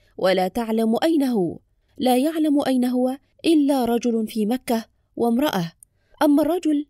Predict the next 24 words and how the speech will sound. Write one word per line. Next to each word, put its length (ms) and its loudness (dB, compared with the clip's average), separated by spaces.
فعلي، 580 -2
وأما 380 0
المرأة 440 -2
فأسماء. 640 -2
يا 240 2
لروعة 520 -2
هذه 400 0
الذكريات! 720 -4
لقد 240 -2
كانت 380 0
في 140 0
بيتها 560 -4
تعد 340 -2
اللحم 420 0
لتحمله 760 0
إلى 260 0
رسول 340 -2
الله 320 -2
صلى 260 -2
الله 280 -2
عليه 220 0
وسلم، 560 -4
بين 260 -4
قوسين: 520 -4